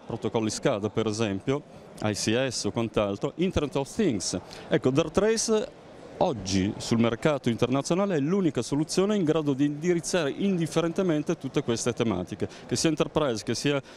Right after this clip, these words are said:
eh, industriale, che sia Internet of Things, poco importanza. Soluzione in cloud, dovunque ci sia del traffico di rete, Darktrace è in grado di monitorare questo traffico,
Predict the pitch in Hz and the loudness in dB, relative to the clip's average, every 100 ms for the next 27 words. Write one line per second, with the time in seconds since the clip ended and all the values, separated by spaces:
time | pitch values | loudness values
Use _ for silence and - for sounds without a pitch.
0 | - - 127 131 127 127 156 160 147 - | -16 -2 0 2 0 2 0 0 -2 0
1 | 156 139 107 110 - 135 160 147 151 180 | 2 2 0 -2 -2 -2 -2 0 -2 -4
2 | 185 175 180 - 185 - - 143 143 120 | -2 0 0 -2 -4 -4 -2 0 0 0
3 | 117 - 98 95 - - - - 143 131 | -2 -2 -2 -4 -8 -12 -12 0 0 2
4 | 143 135 139 165 113 113 - - - 135 | 2 2 2 0 0 -4 -12 -16 -4 2
5 | 170 220 202 147 135 - 175 151 175 175 | 4 4 4 2 2 2 2 2 0 -2
6 | 165 185 196 208 208 214 196 156 175 185 | 0 0 0 0 0 0 0 0 0 0
7 | 175 156 151 165 131 123 147 160 165 151 | 2 2 2 0 0 0 0 2 2 2
8 | 143 135 120 - 127 123 123 - 180 208 | 0 2 -2 -2 -2 0 -2 0 0 0